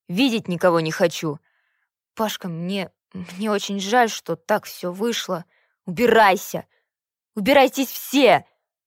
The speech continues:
Папа с Олегом Николаевичем не разговаривали почти две недели. На работе здоровались через раз, ну и логичное дело, Витю к нам приводить перестали.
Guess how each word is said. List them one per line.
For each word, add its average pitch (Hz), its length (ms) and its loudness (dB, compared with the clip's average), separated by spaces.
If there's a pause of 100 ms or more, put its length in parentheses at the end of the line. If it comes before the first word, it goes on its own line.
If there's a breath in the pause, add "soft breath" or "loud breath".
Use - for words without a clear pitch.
(480)
Папа 269 280 -2
с - 120 -8
Олегом 214 400 -2
Николаевичем 208 880 -2 (360)
не 214 120 -6
разговаривали 226 680 0
почти - 440 -6
две 190 220 -6
недели. 185 640 -6 (640)
На 214 140 -4
работе 220 420 2
здоровались 214 560 2
через 185 300 -6
раз, 214 340 2 (240 soft breath)
ну 247 120 -4
и 247 60 0
логичное 220 580 -2
дело, 220 360 2 (260 loud breath)
Витю 214 300 -6
к - 80 -14
нам 208 160 -4
приводить 190 520 -8
перестали. 170 800 -10